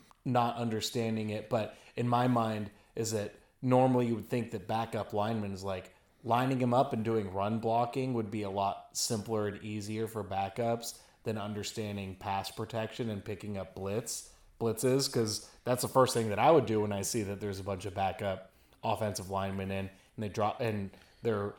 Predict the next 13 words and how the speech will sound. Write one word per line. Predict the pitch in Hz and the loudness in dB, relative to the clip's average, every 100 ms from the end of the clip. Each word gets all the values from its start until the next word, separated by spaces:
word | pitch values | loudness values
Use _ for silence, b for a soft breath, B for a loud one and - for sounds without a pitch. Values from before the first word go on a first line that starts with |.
| - - | -12 2
lining | 120 113 113 107 | 4 6 4 2
up | 101 | 2
wide, | 107 123 123 107 | 6 6 6 4
be | 110 | 0
like, | 95 98 - b | 0 -4 -10 b
"We're | 127 | -2
sending | 120 156 127 104 95 | 4 6 6 2 0
blitzes | 107 113 - 92 - | 0 2 0 -4 -2
here," | 95 95 107 | -2 -4 -4
and | 123 110 113 - 143 | -4 -4 -6 -12 0
trying | 123 107 | 4 4
to, | 101 | 2
like, | 104 101 | 2 0